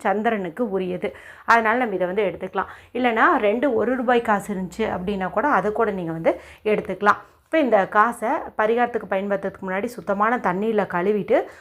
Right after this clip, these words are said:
ஒரு காட்டன் கிளாத் வச்சு நீங்க தொடச்சுக்கோங்க. அடுத்து நமக்கு தேவையானது ஒரு பேப்பர் வந்து தேவைப்படுது. எந்த ஒரு கோடும் இல்லாத பியூரான அன்ரூல்டு ஒயிட் ஷீட்டா எடுத்துக்கிறது சிறப்பு. ஏன்னா இந்த பியூர் ஒயிட் ஷீட்டுங்கிறது பார்த்தீங்கன்னா சந்திரனுடைய அம்சம் பொருந்தியது,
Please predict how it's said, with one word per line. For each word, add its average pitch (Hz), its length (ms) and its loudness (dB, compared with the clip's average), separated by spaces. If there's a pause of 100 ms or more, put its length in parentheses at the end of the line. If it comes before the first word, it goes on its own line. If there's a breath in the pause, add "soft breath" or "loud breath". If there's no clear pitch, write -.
(200 loud breath)
ஒரு 262 200 4
காட்டன் 247 400 4
கிளாத் 175 340 -6
வச்சு 196 260 -10
நீங்க 190 240 0 (280 loud breath)
தொடச்சுக்கோங்க. 196 560 2 (420 loud breath)
அடுத்து 240 280 2
நமக்கு 214 300 -2
தேவையானது 208 600 0 (380 loud breath)
ஒரு 214 180 2
பேப்பர் 247 440 2
வந்து 196 160 -4 (100)
தேவைப்படுது. 190 520 -2 (360 loud breath)
எந்த 247 140 2 (120)
ஒரு 220 200 4
கோடும் 220 280 2
இல்லாத 202 300 0 (100)
பியூரான 226 440 2 (180)
அன்ரூல்டு 240 480 2
ஒயிட் 190 220 0
ஷீட்டா 214 240 0 (120)
எடுத்துக்கிறது 180 480 -2 (160)
சிறப்பு. 196 300 0 (260)
ஏன்னா 202 240 -2
இந்த 226 100 2 (100)
பியூர் 233 320 0
ஒயிட் 190 220 0
ஷீட்டுங்கிறது 202 600 -2
பார்த்தீங்கன்னா 180 400 0 (420 loud breath)
சந்திரனுடைய 226 640 2
அம்சம் 208 360 -4
பொருந்தியது, 185 440 0